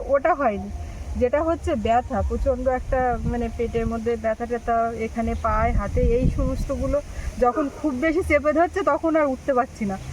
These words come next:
না হলে হালকার উপর দিয়ে যখন হচ্ছে ঠিক আছে,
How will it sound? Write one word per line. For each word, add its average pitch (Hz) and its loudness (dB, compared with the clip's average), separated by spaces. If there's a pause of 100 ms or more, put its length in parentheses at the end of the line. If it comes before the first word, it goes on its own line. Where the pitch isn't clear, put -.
(180)
না 247 2
হলে 320 2
হালকার 277 2
উপর 262 -2
দিয়ে 311 0
যখন 320 2
হচ্ছে 359 0 (120)
ঠিক 247 0
আছে, 196 -2